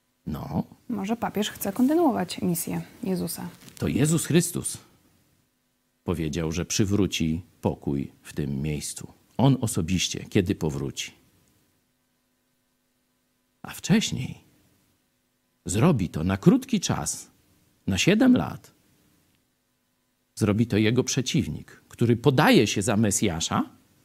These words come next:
Speaker 1: a nim nie jest. Antychrystus. Antychryst, nie? Tak się go w skrócie nazywa. Także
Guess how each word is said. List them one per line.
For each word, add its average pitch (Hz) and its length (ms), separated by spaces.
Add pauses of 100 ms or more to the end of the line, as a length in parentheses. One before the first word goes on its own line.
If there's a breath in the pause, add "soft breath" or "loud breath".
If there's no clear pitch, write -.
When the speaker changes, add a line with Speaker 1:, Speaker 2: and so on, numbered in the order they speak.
(760)
Speaker 1:
a - 100
nim 165 220
nie 113 240
jest. - 460 (760)
Antychrystus. - 1700 (360)
Antychryst, - 880
nie? - 160
Tak - 180
się 90 100
go - 180 (320 loud breath)
w - 80
skrócie 101 560 (380 loud breath)
nazywa. 101 460
Także 104 380